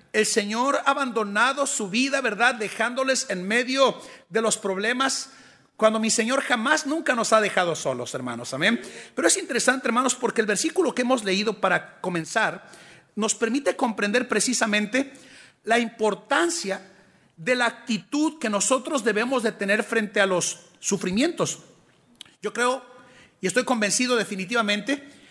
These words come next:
que muchas veces no es la enfermedad la que nos mata, sino el ánimo angustiado, ¿sí o no, hermanos? Muchas veces, hermanos, fíjense bien, es la, la, la falta de habilidad de poder soportar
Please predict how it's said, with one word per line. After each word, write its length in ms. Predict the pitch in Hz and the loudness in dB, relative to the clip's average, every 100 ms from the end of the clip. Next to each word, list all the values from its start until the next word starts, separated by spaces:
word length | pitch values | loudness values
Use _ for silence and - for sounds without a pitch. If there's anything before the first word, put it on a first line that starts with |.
| - _ _ | -20 _ _
que 100 | 226 | 2
muchas 340 | 247 269 247 | 2 0 2
veces 340 | 208 269 294 262 | 4 4 2 0
no 100 | 247 | 0
es 100 | 247 | 2
la 60 | |
enfermedad 420 | 254 226 220 208 247 | 0 0 -2 0 2
la 140 | 247 | 0
que 80 | 214 | 0
nos 160 | 185 | -2
mata, 560 | 196 247 160 - - - - _ _ _ _ | 0 0 0 -8 -14 -20 -20 _ _ _ _
sino 260 | - 233 | -2 0
el 100 | 220 | 2
ánimo 240 | 226 247 214 | 2 2 0
angustiado, 520 | 180 175 247 254 165 | -2 -2 0 0 -2
¿sí 140 | - | -2
o 40 | 208 | 0
no, 80 | 196 | 2
hermanos? 520 | 160 127 117 - - - - - | 2 -2 -2 -10 -12 -20 -20 -12
Muchas 320 | - 226 277 196 | -4 -2 -2 0
veces, 320 | 262 302 262 | -2 -2 -4
hermanos, 300 | 240 254 277 | 0 0 0
fíjense 280 | 247 254 214 | 0 0 0
bien, 360 | 214 277 311 - - - | 0 0 -4 -14 -20 -16
es 240 | - 220 262 | -4 -4 0
la, 400 | 277 247 190 - | 2 2 0 -8
la, 340 | 214 208 202 - | 0 2 2 -2
la 180 | 208 190 | 0 0
falta 600 | - - 254 269 - 294 | -2 -2 0 0 -2 -2
de 120 | 269 | 2
habilidad 640 | 240 208 196 196 208 233 269 | 2 2 -6 -4 -2 0 -2
de 120 | 269 | -4
poder 500 | 208 190 175 214 254 | -4 -4 0 2 2
soportar 920 | 247 262 240 190 175 - 214 247 269 | 0 -2 0 -2 -4 -2 0 0 -4